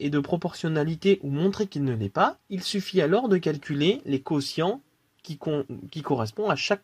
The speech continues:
colonne. On fait donc cinquante divisé par cinq qui nous donne dix,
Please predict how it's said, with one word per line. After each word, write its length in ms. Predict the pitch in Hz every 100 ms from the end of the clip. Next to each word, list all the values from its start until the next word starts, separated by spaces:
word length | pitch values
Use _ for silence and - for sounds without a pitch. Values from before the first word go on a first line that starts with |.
| -
colonne. 380 | 143 117 113 151 _ _ - _ _
On 100 | 170
fait 200 | 180 202
donc 380 | 175 160 139 - _ _ _ _ _ _ _ _ -
cinquante 480 | - 170 165 180 170
divisé 420 | 147 160 151 151
par 180 | 147 147
cinq 400 | - 151 147 - _ _
qui 100 | - 147
nous 80 |
donne 260 | 127 104 104
dix, 460 | 101 180 381 -